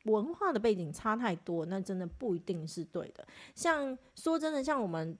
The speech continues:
读到一些什么大礼啊，或者是《礼记》什么等等之类，里面只要讲到什么君君臣臣、父父子子，或者是什么“亲亲”什么等等之类，说真的，我们现在真的无法理解那个语境，完全无法理解，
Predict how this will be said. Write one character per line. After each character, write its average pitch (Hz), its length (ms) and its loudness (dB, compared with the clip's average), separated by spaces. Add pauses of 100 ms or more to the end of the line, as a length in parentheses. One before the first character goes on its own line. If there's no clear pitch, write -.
读 185 160 2
到 226 200 6
一 214 60 4
些 208 140 2
什 196 100 -4
么 160 80 -8
大 180 320 -2
礼 156 240 -12
啊， 107 340 -10
或 185 220 0
者 - 60 -10
是 175 240 0
《礼 170 180 -6
记》 233 260 -4
什 196 120 -4
么 160 100 -6
等 202 100 2
等 196 80 0
之 185 120 0
类， 202 80 2
里 185 80 0
面 320 260 2
只 - 160 -6
要 220 160 6
讲 170 260 -6
到 226 160 4
什 - 80 -4
么 175 140 -6
君 311 240 -4
君 320 240 -2
臣 202 240 0
臣、 202 420 -2
父 294 160 -2
父 269 200 0
子 190 240 -6
子， 196 280 -8
或 440 160 8
者 254 140 6
是 349 180 4
什 240 140 0
么 185 140 0
“亲 339 280 0
亲” 339 280 -2
什 269 100 0
么 196 100 2
等 240 120 2
等 202 80 2
之 190 80 2
类， 196 80 0 (260)
说 294 160 2
真 285 140 0
的， 262 80 4
我 202 40 2
们 175 140 0
现 220 100 4
在 196 120 6
真 196 200 0
的 180 220 0
无 185 180 0
法 175 220 2
理 156 140 -6
解 - 260 -8
那 147 60 -10
个 151 80 -10
语 - 200 -14
境， - 160 -8 (360)
完 190 340 2
全 185 260 -4
无 175 140 -4
法 160 220 -6
理 - 120 -10
解， - 240 -12